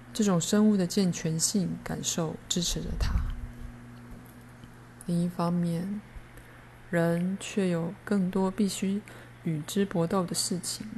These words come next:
他必须处理一些常常是如此暧昧的信念与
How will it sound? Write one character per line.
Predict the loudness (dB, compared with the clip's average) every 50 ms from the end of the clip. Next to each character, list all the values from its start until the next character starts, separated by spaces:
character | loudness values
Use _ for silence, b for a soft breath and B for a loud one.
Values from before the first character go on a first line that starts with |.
| -10 -12 -14 -20 -20 -20 -20 -20 -20 -16 -12
他 | -4 -2 -2 -2 -2 -2
必 | -4 -6
须 | -4 -4 -6
处 | -6 -4 -4 -4
理 | -2 -2 -4
一 | -4
些 | -4 -2 0 0 0
常 | 0 -2 -4
常 | -2 -2 -4 -4
是 | -2 -2 -2 -2 0
如 | -2 -2 -2
此 | 0 0 0 -2 -2 -2 0
暧 | 0 2 2 2
昧 | 2 2 2
的 | 2 0 -2
信 | -2 0 0 0 0
念 | 2 0 0
与 | 0 0 -2